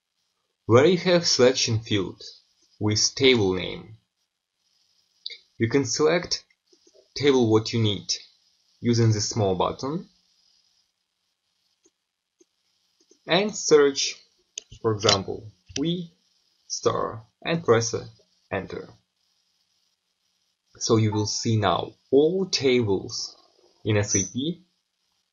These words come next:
which starts with letter V. In our example, we will take a look at V B A K table,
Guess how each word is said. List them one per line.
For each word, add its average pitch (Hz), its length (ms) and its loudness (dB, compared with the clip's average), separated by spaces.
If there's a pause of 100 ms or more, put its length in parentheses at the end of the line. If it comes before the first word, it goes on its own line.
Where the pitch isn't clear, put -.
(560)
which 135 260 -2
starts 135 600 0 (200)
with 107 260 -2 (1080)
letter 113 580 2 (500)
V. 101 320 -6 (4000)
In 110 180 -2
our 98 400 2
example, 139 560 0 (560)
we 143 100 6
will 156 180 4
take 131 280 0
a 113 60 0
look 151 340 -2
at 117 260 2 (240)
V 120 260 0
B 139 200 -2
A 120 160 4
K 120 300 4
table, 95 680 -4